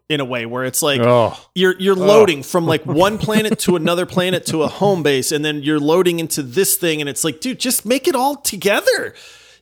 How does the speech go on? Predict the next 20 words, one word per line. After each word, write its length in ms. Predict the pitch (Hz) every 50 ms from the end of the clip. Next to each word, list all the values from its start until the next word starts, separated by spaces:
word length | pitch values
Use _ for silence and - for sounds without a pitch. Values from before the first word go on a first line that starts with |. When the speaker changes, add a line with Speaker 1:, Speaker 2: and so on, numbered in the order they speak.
| _ -
Speaker 1:
you 120 | 214 208 180
know? 260 | 175 170 190 220 214
And 220 | - 190 190 190 190
that 140 | 175 175
segmenting 800 | - - - - 214 240 247 269 294 254 202 - - 180 160 139
just 200 | - 165 - - - 135 123 127
really 540 | 170 208 254 277 277 247 208 175 156 147 131
ruins 640 | 151 139 139 151 165 185 190 170 147 135 127 120 110
a 100 | - 139
lot 200 | 127 139 139 139
of 80 | 127 123
immersion 680 | 127 120 120 123 131 139 147 135 - - 135 123 120
and 120 | 117 104
just, 180 | - 127 - -
like, 140 | 131 113 -
flow 640 | - - - - 120 123 120 123 143 165 165 160
of 220 | - 135 123 107 104
games 340 | 113 110 113 131 156 151 -
for 160 | - 220 220
me. 320 | 226 247 262 269 285 -